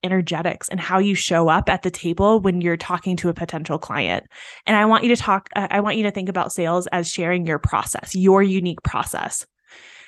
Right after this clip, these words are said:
So when I started to think about it in that way,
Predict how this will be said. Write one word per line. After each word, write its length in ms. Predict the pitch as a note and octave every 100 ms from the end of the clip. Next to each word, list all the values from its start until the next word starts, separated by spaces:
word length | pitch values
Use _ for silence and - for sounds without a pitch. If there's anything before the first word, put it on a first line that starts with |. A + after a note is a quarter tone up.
| _
So 480 | - C4+ A#3+ A#3 A3+
when 220 | A3+ B3+ B3
I 80 |
started 380 | B3+ - A#3+ D4+
to 80 | D4+
think 200 | B3+ A3
about 220 | G#3 F#3+
it 100 | G3
in 180 | G3+ F#3
that 220 | E3+ -
way, 400 | F3+ F3 G#3+ A3